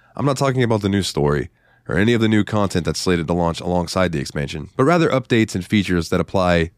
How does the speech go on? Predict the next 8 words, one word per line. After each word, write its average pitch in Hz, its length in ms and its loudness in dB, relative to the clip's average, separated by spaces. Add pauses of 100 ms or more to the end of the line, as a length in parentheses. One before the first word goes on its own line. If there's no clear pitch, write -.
(100)
to 90 120 -2
specific - 800 -2
aspects 82 460 -4
of 71 60 -6
the 76 60 -8
game. 71 280 -6 (480)
Adding 101 260 2
in 95 320 2